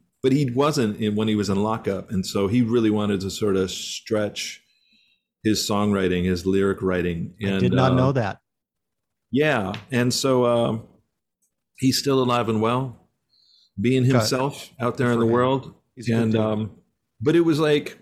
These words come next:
Speaker 1: why, why would you want to sign a band like that? It's, you know, it's a liability. You know, in turn, if I was just thinking from, like, a record label's point of view, and we didn't care. We were just doing our thing. You know, most of the bands in Silver Lake were just,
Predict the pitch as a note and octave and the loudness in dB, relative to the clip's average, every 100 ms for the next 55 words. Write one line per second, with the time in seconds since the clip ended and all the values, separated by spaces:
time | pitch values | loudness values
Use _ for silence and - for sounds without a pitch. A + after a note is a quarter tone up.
0 | _ A#2 C#3 D3+ - _ C3 D3 F3 D#3+ | _ -4 -2 -2 -6 _ -2 2 2 2
1 | D#3 E3 D3+ C#3+ C#3+ F3 D#3+ A2 G#2 G2+ | 0 0 0 -2 -2 0 0 0 0 0
2 | G2 F#2+ - - A2 G#2 - G#2+ G2+ - | -2 -6 -16 -10 -4 -4 -2 -2 -2 -4
3 | A2+ - A#2+ B2 A2 G#2 G2+ G#2 - _ | -4 -2 -4 -2 -2 0 -2 -6 -10 _
4 | _ _ _ B2 - A2+ - A2+ A2+ A#2+ | _ _ _ -8 -6 -8 -6 -2 -2 0
5 | B2 A2+ C#3 B2 G2+ G2 A2 - _ _ | 0 0 2 2 2 0 -2 -6 _ _
6 | _ _ _ _ C#3 C3+ C3+ B2+ D#3 C#3 | _ _ _ _ -2 0 0 0 0 -2
7 | B2+ C#3+ C3+ C3 C3+ - D3 C3+ C3 B2 | -2 0 0 0 0 -2 -2 -2 0 0
8 | A#2 A2+ G#2+ B2 C3 G#2+ G#2+ G2+ G2+ - | 0 2 0 0 -2 0 2 0 -2 -4
9 | G#2+ G2 G2 G#2 G2 - _ _ _ - | -2 -2 0 0 0 -4 _ _ _ -4
10 | D#3+ A#3 B3+ E3+ - A#2+ C3 G3 F3+ E3+ | 0 2 2 0 0 0 2 2 2 0
11 | - C3+ A#2 G#2 G2+ A2+ G2 G2+ B2 C3 | 0 0 0 -2 -2 -4 -4 -6 -4 -2
12 | C#3+ D#3+ - A#2+ A#2 A2+ G#2+ G#2 B2 A2+ | 0 -2 -2 -2 0 0 -2 -2 -2 0
13 | G#2+ G#2 G#2 A2 - | 0 0 -2 -4 -6